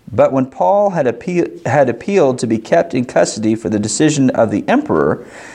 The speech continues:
I ordered him to be held until I could send him to Caesar. Then Agrippa said to Festus, 'I would like to hear the man myself. Tomorrow,' said he, 'you will hear him.'" All right, so things are hopping at the court of Festus.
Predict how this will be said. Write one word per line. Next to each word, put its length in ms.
I 200
ordered 320
him 160
to 60
be 120
held 260
until 240
I 100
could 140
send 200
him 80
to 80
Caesar. 600
Then 200
Agrippa 340
said 200
to 60
Festus, 520
'I 100
would 140
like 160
to 80
hear 140
the 100
man 180
myself. 640
Tomorrow,' 640
said 280
he, 360
'you 160
will 140
hear 180
him.'" 220
All 100
right, 180
so 180
things 280
are 100
hopping 460
at 180
the 60
court 260
of 80
Festus. 640